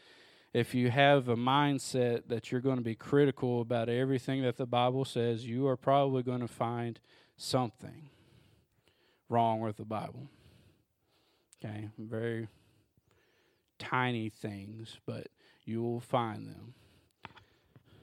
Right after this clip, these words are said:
I'm not saying that there are errors in the Bible, but what I'm saying is that people will take Scripture out of context and, and warp it and change it into what they want it to say.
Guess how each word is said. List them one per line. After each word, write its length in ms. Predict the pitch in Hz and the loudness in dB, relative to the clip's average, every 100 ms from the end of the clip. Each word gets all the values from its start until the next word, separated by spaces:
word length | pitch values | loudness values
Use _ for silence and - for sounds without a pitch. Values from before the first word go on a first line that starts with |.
| _ _ _ - | _ _ _ -10
I'm 120 | 123 | -4
not 200 | 120 120 | -2 -4
saying 360 | 107 147 151 143 | 0 2 4 2
that 200 | 135 - | 0 0
there 180 | 120 120 | 0 4
are 300 | 127 151 147 | 8 8 8
errors 440 | 123 120 117 110 | 4 2 2 -2
in 80 | 113 | -6
the 60 | 110 | -4
Bible, 360 | 113 113 113 | -2 -2 -4
but 320 | 113 117 113 | -4 -4 -4
what 180 | 127 120 | 0 0
I'm 160 | 113 113 | 0 -2
saying 420 | - 135 127 113 | 0 0 0 -2
is 320 | 113 113 104 - _ - - _ - | -6 -6 -8 -16 _ -20 -20 _ 0
that 440 | 127 120 120 _ | 2 2 -2 _
people 320 | - 127 127 117 | -4 -2 -2 -2
will 140 | 113 | -4
take 320 | - 131 117 | -2 -2 -2
Scripture 640 | - - 135 131 - 123 117 | -8 -2 0 0 -4 -4 -2
out 140 | 117 | -2
of 100 | 110 | -4
context 880 | - 131 131 117 - 113 110 - - _ - - - | 0 2 2 0 -6 -8 -8 -14 -20 _ -20 -20 -8
and, 400 | 117 113 110 113 | -4 -2 -4 -8
and 240 | - 110 107 | -8 -6 -2
warp 380 | 113 127 135 120 | 0 0 0 -2
it 120 | 110 | -4
and 180 | 107 107 | -4 -6
change 380 | 127 123 117 | -4 -4 -4
it 80 | 113 | -6
into 240 | 113 107 117 | -8 -8 -6
what 240 | 113 110 | -6 -4
they 160 | 113 113 | -4 -4
want 280 | 113 113 | -4 -8
it 60 | 87 - | -12 -14
to 220 | 117 117 _ _ _ _ | -16 -16 _ _ _ _
say. 640 | - - 120 107 - 123 | -8 -2 -2 -2 -10 -16